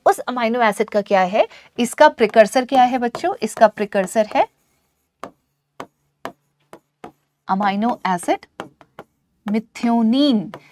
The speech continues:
इस पे भी क्वेश्चन आता है, this is also very important। आप जब भी नोट्स बनाओ तो इसको very important मार्क कर लेना, क्योंकि आपका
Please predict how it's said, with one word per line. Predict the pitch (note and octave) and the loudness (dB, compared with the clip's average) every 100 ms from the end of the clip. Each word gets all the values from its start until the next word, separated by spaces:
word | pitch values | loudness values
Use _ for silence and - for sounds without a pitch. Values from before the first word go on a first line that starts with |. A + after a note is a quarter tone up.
| _ A3+ | _ -2
इस | A3+ | -2
पे | - B3 A#3+ | 0 0 0
भी | F#3+ A#3+ F4+ | 0 2 0
क्वेश्चन | F4+ D4 B3 C#4+ A#3+ | 2 0 2 0 2
आता | A3 G#3 | 0 0
है, | G#3+ A3 F#3+ | -2 -2 -2
this | G3+ G3 | -6 -4
is | B3+ | -2
also | C4 B3+ B3+ A3+ | 0 0 -2 -6
very | G3+ G3 B3+ E4 | -2 -2 0 0
important। | C4+ B3+ A3 F#3 E3+ - - - - | 0 2 0 -2 -8 -12 -20 -2 4
आप | A3 | 4
जब | F#3 B3 B3 | 4 0 2
भी | D#4 | 0
नोट्स | E4 C#4 C#4 - | 2 0 0 0
बनाओ | A3+ A3+ | 4 4
तो | B3 - | 4 -2
इसको | A#3+ - C4 - | -4 2 0 2
very | G3 A3 G#3+ D#4+ | 0 2 4 2
important | C4 - A#3 A#3 F4 E4 - | 2 4 2 4 0 -2 2
मार्क | A3 A3 | 2 2
कर | A#3+ C4 | 2 2
लेना, | D4+ G3+ G3+ E4+ - - - | 2 0 -2 -4 -10 -16 -2
क्योंकि | B3 - G4+ - - - | -2 2 0 -2 -18 4
आपका | A3 A3+ - C#4+ | 4 6 6 6